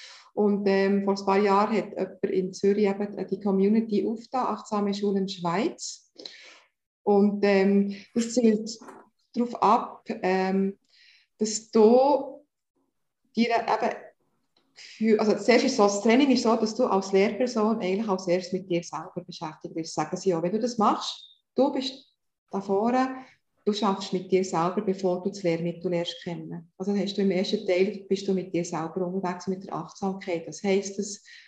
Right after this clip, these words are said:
eben die positive Grundeinstellung, das, äh, Gewahrsein von dem, was ist, plus dann, ähm, wie soll ich sagen,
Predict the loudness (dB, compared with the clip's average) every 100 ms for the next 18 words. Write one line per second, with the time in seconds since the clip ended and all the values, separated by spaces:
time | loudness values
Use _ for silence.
0 | -6 -4 -2 2 2 2 0 0 0 0
1 | 0 2 2 0 -4 0 2 2 2 -6
2 | -20 -20 -20 _ -6 -2 -2 0 0 2
3 | 2 2 0 0 0 0 0 0 0 0
4 | 0 -2 -4 -8 -20 -20 -20 _ 2 2
5 | 2 -2 2 4 6 4 2 -2 -2 0
6 | 0 0 -4 -10 -20 -20 -20 _ _ 0
7 | 2 4 4 2 0 -4